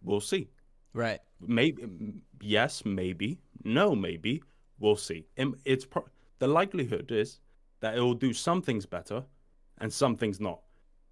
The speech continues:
Speaker 1: I can't write that in a title and thumbnail because it would be so incredibly boring and no one would care.
Speaker 2: Right. And everyone cared 'cause of this thumbnail. You know what I mean? Yeah.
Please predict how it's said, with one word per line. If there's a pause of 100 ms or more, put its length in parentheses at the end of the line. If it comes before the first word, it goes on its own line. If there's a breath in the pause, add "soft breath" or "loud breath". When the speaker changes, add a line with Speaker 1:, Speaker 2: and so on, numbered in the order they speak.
(220)
Speaker 1:
I
can't
write
that
in
a
title
and
thumbnail
because
it
would
be
so
incredibly
boring (180)
and
no
one
would
care. (340)
Speaker 2:
Right. (320)
And
everyone
cared (140)
'cause (680)
of
this
thumbnail.
You
know
what
I
mean?
Yeah.